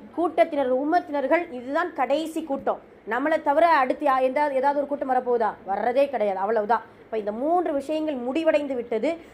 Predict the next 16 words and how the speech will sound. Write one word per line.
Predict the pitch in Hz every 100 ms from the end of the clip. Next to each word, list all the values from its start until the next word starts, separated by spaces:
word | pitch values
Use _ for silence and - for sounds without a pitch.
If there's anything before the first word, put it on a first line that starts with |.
| -
இதுக்கு | 214 311 320 - 381 392 - - - -
ஒரு | 226 233 -
தொடர், | 294 302 339 320 -
தொடர்ச்சி | 269 311 311 349
இனிமே | 285 285 330
என்ன | 277
செய்யாது? | 294 269 220 185 165 - -
கியாமத் | 247 311 330 302
நாள் | 277
வரைக்கும் | 240 247 269 269
கிடையாதுங்கிற | 254 254 277 277 269 220 226
சுருக்கத்தை | - 302 - 247 285 311
இந்த | 226
வசனம் | 214 214 294
நமக்கு | 254 208 202 277
உணர்த்துது. | 220 208 180 208